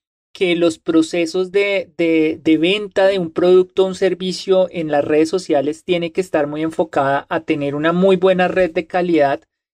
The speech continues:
y a que se genere ese contenido que ellos necesitan. Entonces ahí fue donde ya empecé a ver la importancia de esta red y ya de ahí llevo más o menos unos cuatro o cinco años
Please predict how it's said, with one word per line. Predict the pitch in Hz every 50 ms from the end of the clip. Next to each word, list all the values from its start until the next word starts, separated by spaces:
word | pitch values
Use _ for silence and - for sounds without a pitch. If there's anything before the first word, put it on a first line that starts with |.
| _ _ _ _ _
y | 185 185 185 185 180 180 175 175 180 190 - _ _ _ _ _
a | 190 185 180
que | - - - 170 160
se | - 165 156
genere | - 156 156 156 160 156 156 160
ese | 160 180 160
contenido | - 190 180 180 - 175 160 156 151 143 139
que | - 170
ellos | 160 160 160
necesitan. | 165 170 170 165 165 143 - 202 208 - - 120 120 - _ _ _ _ _ _
Entonces | - 196 185 - 196 185 180 156 190 202 196 - _ _
ahí | - 202 196 190 185 185 180 170
fue | 160 _ - 196 190
donde | 190 196 196 196 190 185 196 196 214 220 _ _ -
ya | 160 135 - 180 170 170
empecé | 170 165 - - 196 202 - - 208 185 175 180 - _ _ _
a | - 170 170 165 160 156
ver | 151 165 165 160 156
la | 156 165
importancia | 170 180 185 - 202 190 180 165 _ - 165 151 151 143 - 170 165
de | 170 175
esta | 170 - - 190 190
red | 185 185 175 190 - _ _ _ _ _ -
y | 180 170 165
ya | 143 151 147 147 147 147 147
de | 156 160 165
ahí | 170 170 165 170 165 170 170 165 _ _ _ _
llevo | - 165 160 165 160
más | 160 165 170 170
o | 175
menos | 170 170 165 160 165 170 165 -
unos | 180 170 170 170 170 -
cuatro | _ - 185 180 165 160 - 165
o | 160
cinco | - 170 165 160 - 175
años | 170 165 160 165 175 180